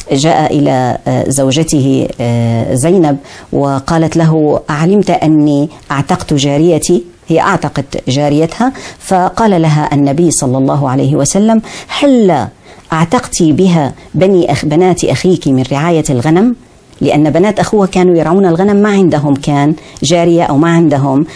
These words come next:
من يرعى لهم الغنم. فالنبي، آه، أراد من زينب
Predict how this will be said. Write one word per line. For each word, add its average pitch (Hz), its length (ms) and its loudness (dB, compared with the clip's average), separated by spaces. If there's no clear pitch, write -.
من 151 140 2
يرعى 147 320 0
لهم 156 220 2
الغنم. 120 320 -2
فالنبي، 233 560 0
آه، 147 260 0
أراد 180 480 2
من 165 200 2
زينب 196 400 2